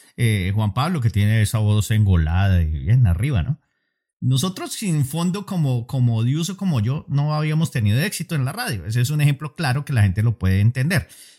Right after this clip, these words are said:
Pero en el thrash, en el hard rock y en todos los, los géneros que estaban de moda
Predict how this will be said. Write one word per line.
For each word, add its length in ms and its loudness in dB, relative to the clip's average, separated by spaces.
Pero 240 -2
en 160 0
el 300 2
thrash, 460 -4
en 160 0
el 160 0
hard 240 -2
rock 340 -6
y 140 -2
en 140 2
todos 180 -4
los, 400 -6
los 180 2
géneros 380 2
que 120 -8
estaban 280 0
de 80 -2
moda 460 0